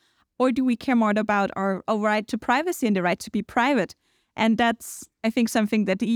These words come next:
U re-, legislator is also struggling with, but I think also a lot of just normal people, I struggle with it. I don't really know if I should be more integral towards my data or if I should just enjoy my smartwatch.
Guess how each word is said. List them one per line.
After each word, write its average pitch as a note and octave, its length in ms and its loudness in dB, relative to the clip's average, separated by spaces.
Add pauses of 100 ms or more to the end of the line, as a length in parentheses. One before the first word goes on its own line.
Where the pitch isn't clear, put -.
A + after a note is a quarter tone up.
U G#3 60 2
re-, G3 180 0 (100)
legislator A3 500 0
is A3+ 80 2
also - 240 -2
struggling G#3 500 0
with, G3+ 160 0
but A#3 140 2
I E4 60 2
think A4 160 -6
also D4+ 220 0
a G#3+ 40 0
lot G3+ 160 2
of - 240 -6 (140)
just - 260 -2
normal A#3 380 2
people, E4 400 -2
I C#4+ 100 0
struggle G3 360 0
with F3+ 200 -2
it. E3+ 80 -4
I G#3+ 100 2
don't A3+ 200 2
really G#3+ 180 0
know G#3+ 140 2
if G#3 120 -2
I G3+ 80 0
should G3+ 220 -6
be G3 180 -4 (720)
more A#3+ 320 2
integral B3 640 2
towards A3+ 440 -2
my G#3+ 120 4
data C4 300 0
or G#3 80 4
if A3 100 -2
I F#3 160 0
should G3+ 200 -4
just - 340 -4 (540)
enjoy G#3 320 0
my F#3+ 120 0
smartwatch. A#3 600 -2